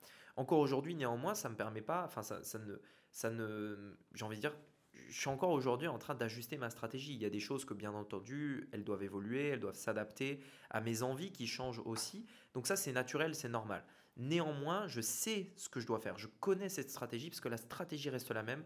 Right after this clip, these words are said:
Elle va juste avoir besoin de temps en temps de petits ajustements.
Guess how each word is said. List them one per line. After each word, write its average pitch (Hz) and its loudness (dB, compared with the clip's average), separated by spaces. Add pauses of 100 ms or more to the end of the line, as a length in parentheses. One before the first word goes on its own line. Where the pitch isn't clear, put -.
(300)
Elle 107 -2
va 107 4
juste 143 -2
avoir 120 0
besoin 117 -2
de 120 -4
temps 113 -4
en 101 -8
temps 120 -6
de 117 -4
petits 107 -6
ajustements. 98 -6